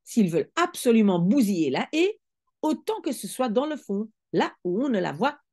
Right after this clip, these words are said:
pas trop. Als ze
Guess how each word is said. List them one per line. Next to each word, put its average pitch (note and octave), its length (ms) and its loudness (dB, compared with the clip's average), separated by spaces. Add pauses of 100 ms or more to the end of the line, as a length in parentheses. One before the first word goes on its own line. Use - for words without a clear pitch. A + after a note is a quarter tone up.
(100)
pas D4+ 140 -6
trop. A#3+ 420 0 (1500)
Als D4 680 2
ze D#3 600 0